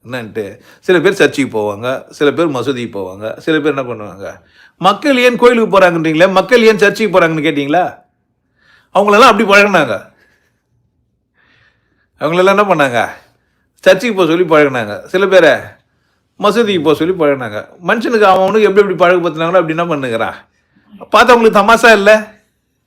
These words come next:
அப்படி எறும்பு விடுற மாதிரி விடுறானுங்க ஒரு இடத்துலயும். கோயில்ல விசேஷம்ட்டாக்கா, இந்த வைகுண்ட வாசலை திறகுறாங்கன்ன உடனே போதும், எல்லா தாலிக்கேரையும் அவுத்து வச்சுட்டு வந்துருவாளுங்க.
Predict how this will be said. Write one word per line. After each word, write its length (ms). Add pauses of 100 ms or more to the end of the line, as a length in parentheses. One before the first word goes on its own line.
(420)
அப்படி 220
எறும்பு 260
விடுற 160
மாதிரி 220
விடுறானுங்க 480
ஒரு 100
இடத்துலயும். 440 (1000)
கோயில்ல 300
விசேஷம்ட்டாக்கா, 720 (680)
இந்த 140
வைகுண்ட 380
வாசலை 300
திறகுறாங்கன்ன 600
உடனே 220
போதும், 340 (380)
எல்லா 300
தாலிக்கேரையும் 500
அவுத்து 220
வச்சுட்டு 220
வந்துருவாளுங்க. 440